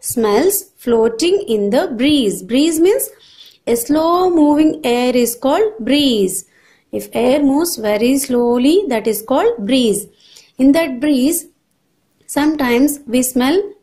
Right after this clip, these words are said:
good smells, right? In, in the same way, he was trying to catch the smells of the, an elephant herd. Okay,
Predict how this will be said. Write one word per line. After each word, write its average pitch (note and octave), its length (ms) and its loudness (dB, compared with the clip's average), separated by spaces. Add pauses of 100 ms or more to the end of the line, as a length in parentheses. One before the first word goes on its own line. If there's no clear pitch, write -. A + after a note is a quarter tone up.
(100)
good E4+ 420 -2 (800)
smells, B3 560 0
right? D4 340 -2 (540)
In, C4 300 2 (100)
in C4 120 2
the D4+ 80 2
same E4+ 360 0
way, B3+ 320 0
he D4 120 -2
was C#4 220 -2
trying C4 420 2
to F#4 200 -2
catch B3 420 -4
the E4 260 0
smells A#3+ 480 0
of B3 220 -2
the, G4+ 300 0 (240)
an G#3+ 240 -2 (100)
elephant C#4 460 0
herd. G3+ 520 -2 (500)
Okay, C#4+ 440 -2